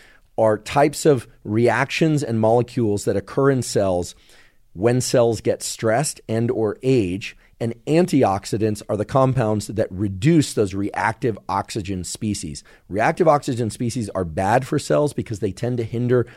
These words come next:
the function of mitochondria, which are associated with energy production in those cells. So what do we know for sure? We know that as cells get older, or as any cell or biological system, organ, tissue, et cetera, gets stressed a lot over time,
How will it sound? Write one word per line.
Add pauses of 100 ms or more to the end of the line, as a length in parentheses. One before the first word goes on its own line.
the
function
of
mitochondria,
which
are
associated
with (100)
energy
production
in
those
cells. (440)
So (200)
what
do
we
know
for
sure?
We
know
that (280)
as
cells
get
older,
or
as (100)
any
cell
or
biological
system,
organ,
tissue,
et
cetera, (360)
gets
stressed (100)
a
lot
over
time,